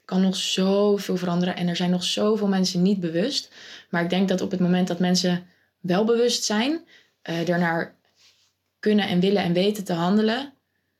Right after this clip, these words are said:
en er, zeg maar, echt een soort nieuw normaal is, dat we dan echt weer een hele mooie nieuwe periode tegemoet gaan. En daar komen we wel, door middel ook van social enterprises.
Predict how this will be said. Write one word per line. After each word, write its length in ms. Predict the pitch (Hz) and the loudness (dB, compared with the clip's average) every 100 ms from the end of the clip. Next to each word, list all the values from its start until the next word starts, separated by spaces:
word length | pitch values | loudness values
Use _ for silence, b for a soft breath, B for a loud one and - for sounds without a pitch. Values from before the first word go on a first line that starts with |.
| _ _ _ _ _ _ _ _ _ | _ _ _ _ _ _ _ _ _
en 140 | - 180 | 0 0
er, 80 | |
zeg 120 | 180 185 | 2 0
maar, 100 | 180 | -2
echt 140 | 180 | -2
een 80 | 180 | -2
soort 240 | 185 175 | 0 2
nieuw 180 | 180 196 | 2 2
normaal 420 | 196 175 170 190 | 2 0 0 0
is, 60 | 196 | 0
dat 160 | 180 | -2
we 80 | 180 | -2
dan 540 | 170 170 175 180 180 - _ _ _ _ _ | -2 0 2 0 -2 -10 _ _ _ _ _
echt 280 | - 180 - | -8 -8 -4
weer 160 | 180 175 | 0 2
een 60 | |
hele 180 | 175 180 | 2 2
mooie 260 | 185 180 180 | 2 2 2
nieuwe 220 | 180 180 | 2 2
periode 340 | 180 180 190 | 0 0 0
tegemoet 400 | 185 185 180 190 | -2 0 2 2
gaan. 360 | - 160 196 214 _ _ _ _ _ _ _ _ _ | -2 -4 -4 -4 _ _ _ _ _ _ _ _ _
En 120 | 185 | 0
daar 140 | 185 | 0
komen 380 | 180 262 247 165 | 0 0 2 0
we 60 | 160 | -2
wel, 320 | 165 170 262 - _ _ _ - - - | -2 -2 -4 -10 _ _ _ -20 -12 -10
door 240 | 185 180 185 | -4 0 2
middel 400 | 190 202 170 170 | 2 2 0 0
ook 180 | 185 175 | -2 -2
van 180 | 180 | -4
social 240 | 165 170 - | -4 -4 -2
enterprises. 640 | 196 185 156 160 180 - | -2 -2 -6 -6 -8 -10